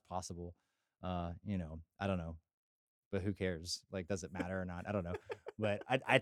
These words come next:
Speaker 1: I think about that stuff too, man. Like, I don't know. I, I, yeah, I'm into, I'm into the big, you know, t-, time. What is time?
Speaker 2: And I like to, yeah, and you,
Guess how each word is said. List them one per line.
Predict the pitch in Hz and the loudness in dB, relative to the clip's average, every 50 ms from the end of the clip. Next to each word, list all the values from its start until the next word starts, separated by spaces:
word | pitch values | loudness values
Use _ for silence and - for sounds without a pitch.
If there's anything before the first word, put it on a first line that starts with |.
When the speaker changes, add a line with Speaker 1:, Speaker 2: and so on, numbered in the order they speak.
| - | 8
Speaker 1:
I | 127 127 | 8 10
think | 131 160 208 233 | 12 12 12 12
about | 240 240 | 12 12
that | 226 190 | 12 12
stuff | 220 202 - | 12 12 12
too, | - 196 | 12 12
man. | 139 123 120 131 | 12 12 12 12
Like, | 139 143 | 12 12
I | 156 | 12
don't | 165 165 | 12 12
know. | 151 135 | 12 12
I, | 123 131 160 | 12 12 12
I, | 147 151 | 12 12
yeah, | 165 147 143 131 110 98 98 | 12 12 10 10 10 8 8
I'm | 120 135 143 | 6 8 8
into, | 143 147 139 - 139 127 120 117 117 | 8 8 8 10 10 10 10 10 8
I'm | 120 127 | 8 8
into | 131 131 120 - 131 117 | 8 6 6 6 4 6
the | 107 113 | 6 6
big, | 98 95 110 107 104 92 104 95 - _ _ _ | 6 8 8 8 8 6 0 -6 -8 _ _ _
you | - 107 | -2 -2
know, | 90 69 71 80 90 - _ _ _ _ _ _ _ _ _ _ _ | -2 -2 -4 -10 -14 -14 _ _ _ _ _ _ _ _ _ _ _
t-, | - - - - _ _ - | -6 -6 -6 -6 _ _ -6
time. | - - 98 98 101 101 98 101 98 95 - - | 0 2 4 4 4 4 4 4 2 0 -4 0
What | - 110 104 107 | 2 4 6 6
is | 104 | 4
time? | - - 95 92 92 92 92 98 90 - - | 4 0 0 0 2 2 2 0 -2 -4 -2
Speaker 2:
And | - 180 | 2 4
I | 226 240 | 6 6
like | 233 233 240 247 247 - | 6 6 6 4 2 0
to, | 226 - - 214 | -2 0 2 2
yeah, | 214 208 247 254 240 190 - | 4 6 6 6 6 6 4
and | - 233 240 220 | 2 2 2 2
you, | 262 254 | 0 0